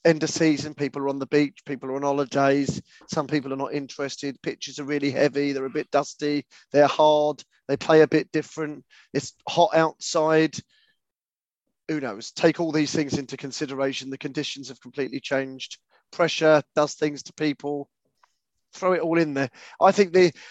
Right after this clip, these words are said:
I think some of these games are really harder to predict at the end of the season when you throw all of that in the mix rather than towards the beginning of the season.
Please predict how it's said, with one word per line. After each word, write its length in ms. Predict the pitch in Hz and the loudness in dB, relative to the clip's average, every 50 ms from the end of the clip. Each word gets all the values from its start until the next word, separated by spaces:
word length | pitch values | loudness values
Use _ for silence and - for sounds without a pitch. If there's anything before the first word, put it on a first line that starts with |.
| - - - | -8 -2 0
I 60 | 185 | 2
think 120 | 190 208 185 | 2 2 2
some 160 | - 240 233 | 2 2 2
of 80 | 226 | 2
these 160 | 214 220 185 151 | 2 2 2 4
games 300 | 214 196 180 165 139 151 | 4 4 4 4 -2 -8
are 40 | |
really 200 | 160 175 185 185 | -4 -2 -2 0
harder 340 | 170 131 170 185 180 170 156 | 0 -2 -2 -4 -4 -6 -10
to 140 | 127 139 143 | -14 -18 -18
predict 340 | - 160 - 175 160 - - | -12 -6 -4 -4 -4 -4 -8
at 80 | 156 | -8
the 140 | - 156 156 | -2 0 0
end 160 | 160 151 135 | 0 0 -2
of 40 | 147 | -8
the 60 | 135 | -10
season 400 | 127 - 165 160 151 135 127 131 | -6 -2 0 0 0 0 -2 -8
when 160 | 131 139 139 139 | -8 -8 -6 -6
you 100 | 139 135 | -8 -8
throw 240 | - - - 147 135 | -6 -2 -2 -2 0
all 180 | 135 135 131 135 | -2 -4 -6 -6
of 80 | 131 | -4
that 180 | - 131 127 - | -2 -2 0 0
in 120 | 139 135 | -2 -4
the 60 | 131 135 | -4 -2
mix 360 | 135 135 - - - - - - | -2 -2 -2 -2 -8 -14 -10 -2
rather 280 | 143 143 139 131 123 131 | 0 2 2 2 0 -4
than 140 | 123 135 | -10 -10
towards 380 | 127 - - 131 127 131 127 - | -12 -12 -14 -12 -12 -12 -12 -12
the 60 | - 120 | -10 -6
beginning 360 | 147 139 120 139 131 127 120 | -6 -4 -4 -4 -6 -6 -8
of 60 | 117 | -10
the 80 | 117 120 | -12 -10
season. 420 | - - 123 117 113 120 117 120 | -10 -8 -8 -8 -10 -12 -18 -20